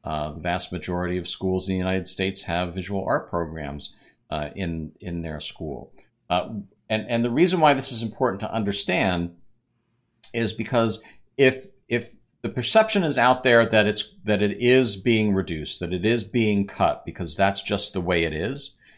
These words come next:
then it's almost like giving people permission to cut programs. "Well, that's the way it is. Everyone's doing it, so that's okay."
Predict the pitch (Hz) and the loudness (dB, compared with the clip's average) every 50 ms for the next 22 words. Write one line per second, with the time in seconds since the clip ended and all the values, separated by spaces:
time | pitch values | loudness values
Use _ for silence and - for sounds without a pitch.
0 | _ _ _ _ _ _ _ - 160 165 165 - 90 - - 220 233 240 202 - | _ _ _ _ _ _ _ 4 4 4 4 0 -4 -2 0 2 2 2 2 2
1 | - - 98 - 120 131 127 135 127 107 - 123 120 107 107 90 - - 98 95 | 2 2 2 2 2 4 4 4 2 0 0 -2 -2 -2 -2 -4 -2 0 2 2
2 | 104 104 - - 82 76 - - 95 85 - - - 95 92 87 78 69 53 - | 2 2 0 -2 -4 -6 -4 -2 -2 -2 -2 -2 0 0 0 0 -2 -6 -12 -16
3 | - - - - 98 98 131 160 160 - - 175 151 147 143 139 131 120 120 120 | -18 -20 -10 -6 0 4 6 6 6 4 2 2 4 4 4 4 6 6 6 6
4 | 120 110 107 113 113 135 131 120 120 120 117 - 113 107 107 104 98 98 95 - | 6 4 4 2 2 2 2 4 2 2 0 2 2 2 4 2 2 0 0 0
5 | - 101 92 90 87 85 - - 82 73 - - - 82 - - - - | -2 0 2 2 2 0 0 -4 -8 -10 -10 -6 -4 -4 -4 -4 -8 -16